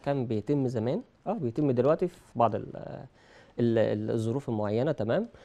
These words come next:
وتقنية النحت. أولًا ال-، ال-، الكلاينت أو العميل اللي، اللي بينفع له تقنية النحت دايمًا بيبقى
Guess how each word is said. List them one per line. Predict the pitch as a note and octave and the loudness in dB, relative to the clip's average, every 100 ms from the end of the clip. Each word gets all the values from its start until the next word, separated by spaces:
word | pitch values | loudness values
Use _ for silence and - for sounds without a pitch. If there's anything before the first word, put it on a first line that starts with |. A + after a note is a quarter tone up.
| - - | -16 2
وتقنية | D#3+ A#3+ F#3 D#3 E3 B2+ | 6 6 6 4 4 4
النحت. | A2+ G#2 - - - _ _ _ _ _ - | 2 0 -6 -18 -20 _ _ _ _ _ 8
أولًا | D3+ G3+ | 12 12
ال-، | G#3 E3+ C#3+ C3 | 12 8 6 4
ال-، | C3 C3 C3 B2+ B2 A#2 A#2 A2+ A2 A#2+ | 2 2 4 4 2 2 0 0 -2 -4
الكلاينت | - D#3+ F#3+ G#3 G#3 | 0 6 6 6 2
أو | - F3 F#3 | 2 6 6
العميل | C3+ B2+ C#3+ F3 | 6 6 6 8
اللي، | C#3 C3+ A2+ A#2 A2+ G#2+ D2 - - | 6 4 2 0 0 -2 -6 -6 2
اللي | C#3 | 4
بينفع | C3 B2+ F3 | 4 4 4
له | F3+ | 4
تقنية | F3 - E3+ F#3 | 2 -2 -2 0
النحت | B2 E3 - - - - - - | 2 2 0 -8 -20 -20 -20 0
دايمًا | D3+ G#3 A#3+ | 8 10 10
بيبقى | D#3 G3+ A3 E3+ | 8 6 6 6